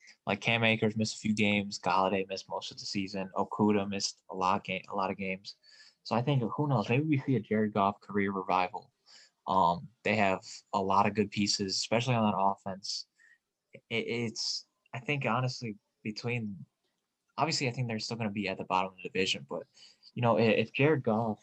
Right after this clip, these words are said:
goes back to a few years ago on the Rams, I think the Lions can be a, an okay team.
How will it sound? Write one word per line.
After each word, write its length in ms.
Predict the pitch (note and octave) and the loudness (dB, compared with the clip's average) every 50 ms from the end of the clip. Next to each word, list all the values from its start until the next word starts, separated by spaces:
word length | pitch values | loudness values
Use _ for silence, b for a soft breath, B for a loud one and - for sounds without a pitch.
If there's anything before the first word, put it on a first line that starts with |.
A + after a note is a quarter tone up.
| _ _ _ _ _ _ _ _ _ _ _ - | _ _ _ _ _ _ _ _ _ _ _ -6
goes 220 | G2+ A2 A2 G#2 | -4 -4 -4 -2
back 400 | - G2+ F#2+ G2+ G#2+ A2 - - | 0 2 2 4 2 2 0 -2
to 140 | - - G2+ F2+ F2 F2 - - | -4 -4 -4 -4 -4 -6 -10 -12
a 40 | |
few 220 | - - - A2 G#2 | -10 -2 0 2 4
years 280 | G2+ F#2+ G2 G2+ G#2 | 4 4 4 4 2
ago 280 | A2+ G#2+ - G#2+ G#2+ G#2 | 0 0 2 2 4 4
on 100 | G2+ G2+ | 4 2
the 80 | G2 F#2+ | 0 0
Rams, 520 | F#2+ F#2+ G2+ G#2 G2+ G2+ G#2+ - - - _ _ _ _ _ _ _ - | 0 0 2 2 0 0 -2 -6 -12 -16 _ _ _ _ _ _ _ -6
I 60 | - G#2 | -4 0
think 200 | - C#3+ C#3 B2+ | 2 2 4 4
the 80 | A#2 G#2+ | 4 4
Lions 420 | G#2 G#2 A2 G#2+ G2+ F#2+ G#2 - | 6 6 6 6 4 4 0 -4
can 160 | - G#2+ G2+ | -4 -2 -2
be 320 | F#2+ G#2 G2+ G2+ G2 - - _ _ _ - | 0 2 2 0 0 -2 -6 _ _ _ -4
a, 140 | A#2 A2+ - - | -4 -2 -2 -2
an 180 | A2 G#2+ - - - | -2 -4 -2 0 0
okay 360 | C#3 C3 C3 - C3+ C3 C3+ | 0 0 0 0 0 0 0
team. 400 | C3+ - C#3+ C#3 C#3 C3+ C3+ | -2 -2 -2 0 0 0 -2